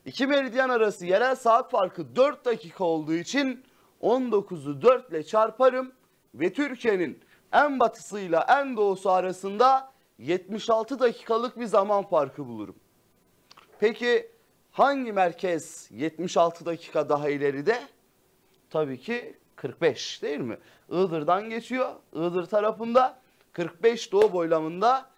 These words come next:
yerel saat daha ileride olacaktır. Sonuç olarak toparlayıcı cümle ise Türkiye'nin en batısıyla en doğusu arasında yetmiş altı dakikalık zaman farkı vardır. Bir de önemli kavramlardan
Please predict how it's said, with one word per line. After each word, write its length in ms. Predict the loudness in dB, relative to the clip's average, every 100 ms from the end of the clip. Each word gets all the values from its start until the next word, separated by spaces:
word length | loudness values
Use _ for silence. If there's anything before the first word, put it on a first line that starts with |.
| _ -6
yerel 300 | 0 0 0
saat 380 | 0 2 2 0
daha 200 | -2 0
ileride 400 | 0 0 0 -2
olacaktır. 720 | -4 0 2 2 0 -8 -10 _ _ _
Sonuç 380 | 0 0 2 0
olarak 540 | 4 6 4 2 -8
toparlayıcı 720 | -6 0 2 2 -2 -6 -10
cümle 340 | -10 -4 -2
ise 420 | -2 2 2 2 -4 _ _ _ -4
Türkiye'nin 800 | -2 -2 0 0 0 -2 -10 _ _ _ 4
en 340 | 4 4 -2
batısıyla 760 | -2 -4 -8 -8 -2 2 4 4
en 300 | 2 2 0
doğusu 340 | 0 2 2
arasında 840 | 2 0 -6 -4 4 4 4 0 _ _ _ _
yetmiş 500 | -10 -10 -8 -8 -2
altı 300 | 0 -2 -4
dakikalık 540 | -6 -6 -4 -4 -4 0
zaman 360 | 0 0 -4
farkı 420 | -4 -6 -6 -8
vardır. 580 | -6 -6 -10 -20 -20 -20 _ _ _ _ _
Bir 260 | -12 -6 4
de 200 | 4 4
önemli 420 | -2 0 0 -2
kavramlardan 880 | 2 4 6 2 4 0 4 2 2